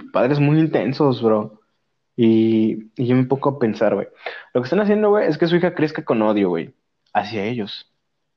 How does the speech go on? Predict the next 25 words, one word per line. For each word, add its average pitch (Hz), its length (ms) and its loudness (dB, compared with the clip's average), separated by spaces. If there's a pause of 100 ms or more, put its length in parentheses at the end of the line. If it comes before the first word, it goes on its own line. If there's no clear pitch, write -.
(920)
¿Sabes? - 480 -8 (520)
Y 127 400 4
yo 123 100 4
lo 127 100 0
que 151 100 -2
siempre 143 220 -2
le 139 60 4
decía 131 200 2
a - 20 4
ella, 139 140 2
"¿Sabes 139 240 -2
qué? 175 220 -2 (400)
No, 123 880 2 (180)
no 135 160 0
crezcas 185 400 -2
con 156 140 2
ese 156 180 0
odio 170 300 4
hacia - 220 -2
ellos. - 360 -8 (960)
Por 117 140 -2
más 117 220 0
de 151 100 -2
que 151 120 -2
te, 113 1000 0